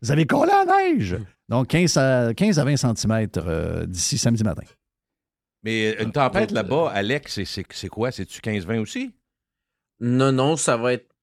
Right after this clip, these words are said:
Speaker 3: euh, ça va être plus, peut-être, je sais pas, peut-être cinq, cinq, six centimètres à peu près.
Speaker 1: Qu'est-ce qui arrive à ce
Speaker 3: Mais,
Speaker 1: temps-là ?
Speaker 3: euh,
Speaker 1: Qu'est-ce qui
Speaker 3: euh, par
Speaker 1: arrive dans
Speaker 3: contre,
Speaker 1: la
Speaker 3: il y en
Speaker 1: ville ?
Speaker 3: annonce,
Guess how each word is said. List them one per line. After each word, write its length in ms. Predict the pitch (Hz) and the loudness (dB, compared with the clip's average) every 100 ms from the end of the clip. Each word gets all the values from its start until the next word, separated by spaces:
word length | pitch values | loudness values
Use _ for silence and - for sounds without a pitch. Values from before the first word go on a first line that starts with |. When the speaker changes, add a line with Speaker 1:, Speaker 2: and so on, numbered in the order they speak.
| _ - | _ -10
Speaker 3:
euh, 380 | 104 101 104 98 | -8 -6 -6 -8
ça 120 | - 120 | -2 2
va 100 | 123 | 2
être 100 | - | 2
plus, 300 | 156 151 - | 0 0 -2
peut-être, 220 | 123 98 | -4 -4
je 60 | - | -12
sais 80 | 101 | -8
pas, 100 | 104 | -6
peut-être 220 | 110 104 | -6 -4
cinq, 180 | 117 104 | -6 -4
cinq, 300 | - 123 - | -4 -2 -2
six 420 | 139 131 - 139 | -4 -4 -4 -4
centimètres 540 | - 123 - 147 208 | -2 -4 -2 -4 -4
à 40 | 160 | -4
peu 120 | 170 | -4
près. 220 | 196 240 _ _ _ _ _ - | -4 -8 _ _ _ _ _ 0
Speaker 1:
Qu'est-ce 160 | 113 | 2
qui 80 | 165 | 4
arrive 180 | 160 214 | 4 4
à 60 | 143 | 4
ce 60 | |
Speaker 3:
Mais, 60 | 107 | 4
Speaker 1:
temps-là ? 120 | 156 | 4
Speaker 3:
euh, 380 | 185 98 90 92 - _ _ _ - | 2 0 -2 -6 -12 _ _ _ -4
Speaker 1:
Qu'est-ce 160 | 151 | 0
qui 60 | 156 | 2
Speaker 3:
euh, 40 | |
par 40 | 147 | 2
Speaker 1:
arrive 100 | 180 | 4
dans 80 | 135 | 4
Speaker 3:
contre, 100 | 123 | 6
Speaker 1:
la 40 | |
Speaker 3:
il 20 | |
y 20 | |
en 120 | 151 143 | 4 4
Speaker 1:
ville ? 80 | 165 | 2
Speaker 3:
annonce, 440 | 185 - - | -2 -6 -12